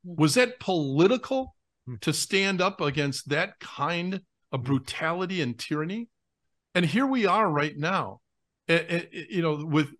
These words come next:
Speaker 2: some of the worst tyranny, e-, even though what I just described, I mean, you named it, Doug, with the internet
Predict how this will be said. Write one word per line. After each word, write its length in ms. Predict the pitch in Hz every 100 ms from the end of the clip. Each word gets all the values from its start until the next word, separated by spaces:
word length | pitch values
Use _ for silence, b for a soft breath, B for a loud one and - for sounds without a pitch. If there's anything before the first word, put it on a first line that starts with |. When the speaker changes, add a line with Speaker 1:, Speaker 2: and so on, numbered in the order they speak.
| 190
Speaker 2:
some 300 | - 226 233
of 60 |
the 100 | 160
worst 720 | 147 139 131 190 262 - - - -
tyranny, 600 | - 208 160 117 120 - _ _ _
e-, 100 | 175 202 208
even 160 | 262
though 180 | 254 226
what 140 | 180 196
I 100 | 175
just 300 | 151 143 -
described, 640 | 147 - 160 165 101 107 _ _ _ _
I 60 | 147
mean, 160 | 147
you 120 | 147 226
named 340 | 190 196 214
it, 120 | 135
Doug, 300 | - 117 120 127
with 240 | 135 147 151
the 160 | 143
internet 580 | - 220 240 226 220 226